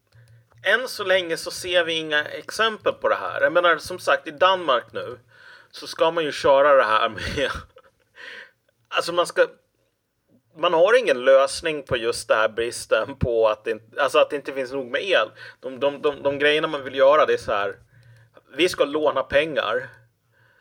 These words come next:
för att kunna låna pengar till privatkonsumenter så att de betalar en lika hög elräkning som de är vana vid."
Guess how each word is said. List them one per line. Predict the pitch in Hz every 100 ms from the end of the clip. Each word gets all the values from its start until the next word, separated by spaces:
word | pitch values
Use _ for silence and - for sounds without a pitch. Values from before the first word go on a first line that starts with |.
| - _
för | - 143
att | -
kunna | 143 135
låna | 135 170 147 160 170
pengar | 156 160 156 120
till | - 143 139
privatkonsumenter | 139 143 139 - 127 127 127 135 139 -
så | 117
att | 123
de | 131 113
betalar | 123 139 139 135 117 123
en | 139
lika | 139 131 135
hög | 117 117 120
elräkning | 123 117 123 131 - 113 110
som | 113 113
de | 117
är | 107
vana | 113 113 120 135
vid." | 110 82 113